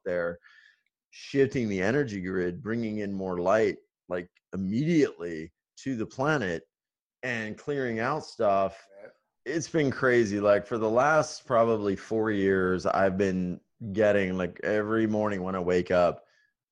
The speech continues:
Speaker 1: I get something, you know, I get, they wanna talk to me, or I get some sort of, like, download, I get an image. So the most recent thing I got from them, and I know it's Arcturian 'cause I've had this dimensional matrix called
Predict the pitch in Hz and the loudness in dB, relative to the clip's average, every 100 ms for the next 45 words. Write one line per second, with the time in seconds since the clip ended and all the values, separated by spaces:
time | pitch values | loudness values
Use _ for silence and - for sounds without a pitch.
0 | - 104 92 98 - 92 78 73 71 69 | -2 0 2 2 0 -4 -4 -8 -10 -10
1 | 82 92 82 90 90 101 98 92 95 90 | -6 -2 0 0 4 2 2 -2 -4 -2
2 | 87 80 101 95 95 104 98 95 92 82 | -4 -4 0 0 0 -4 -4 -2 -2 -2
3 | 85 92 - 98 90 98 92 85 82 76 | -2 -4 -2 -8 -6 -4 -4 -4 -4 0
4 | 98 101 98 101 101 95 - 82 95 92 | 2 2 2 4 4 4 0 0 -2 -2
5 | 90 110 113 110 107 95 - - - - | -4 -2 0 0 0 -2 -8 -20 -20 -20
6 | _ - 135 135 147 151 160 165 165 156 | _ -2 2 4 4 2 0 0 0 -4
7 | 131 123 110 104 98 101 - - 101 95 | -2 -2 0 2 2 0 -2 -6 -4 -2
8 | 92 95 92 123 135 180 180 151 120 - | 0 -2 0 0 2 2 2 0 0 -2
9 | 120 117 104 101 107 - 131 131 127 113 | 0 0 -2 0 0 0 0 0 2 2
10 | 98 - - - - 101 - 104 117 131 | 2 0 -4 -6 -10 -10 -2 2 4 2
11 | 120 104 95 101 101 107 98 - 92 | 0 0 2 0 0 -2 -4 0 0